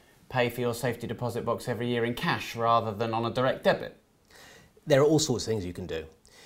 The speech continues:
Speaker 2: We, so we store on behalf of our clients within L B M A approved vaults. So they're, they're institutional vaults, the same vaults that hedge funds would store their gold.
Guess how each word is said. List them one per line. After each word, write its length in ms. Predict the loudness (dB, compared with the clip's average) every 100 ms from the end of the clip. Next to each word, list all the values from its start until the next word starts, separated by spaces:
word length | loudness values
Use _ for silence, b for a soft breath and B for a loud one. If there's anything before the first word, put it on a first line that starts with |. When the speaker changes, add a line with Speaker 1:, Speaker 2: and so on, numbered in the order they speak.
| B B
Speaker 2:
We, 480 | 4 6 6 2 -4 -10 -2
so 180 | 6
we 240 | 6 8 4
store 540 | 2 6 6 6 4
on 100 | 0
behalf 400 | -2 0 0 0
of 100 | -2
our 120 | -4
clients 560 | -2 -2 -2 -2 -6 -6
within 300 | 0 0 0 -4
L 180 | -4 -2
B 160 | 0
M 120 | 0 0
A 180 | -2
approved 400 | -4 -8 -6 -4
vaults. 480 | -2 -4 -4 -8 -8 _ _ -8
So 160 | -4
they're, 260 | 0 0 0 -8 B B B B B _ -20 _ -20 -20 _
they're 180 | 2 4 4
institutional 720 | 4 4 0 0 0 0 -2
vaults, 420 | -4 -6 -6 -8 -6
the 100 | -2
same 280 | 4 4 6
vaults 340 | 4 4 -2
that 260 | 0 0 -2 -18 _ _ _ _ _ -10
hedge 260 | -2 -2 -2
funds 280 | -2 -2 -4
would 100 | -2
store 460 | 0 2 2 0
their 180 | 0 0
gold. 340 | 2 2 0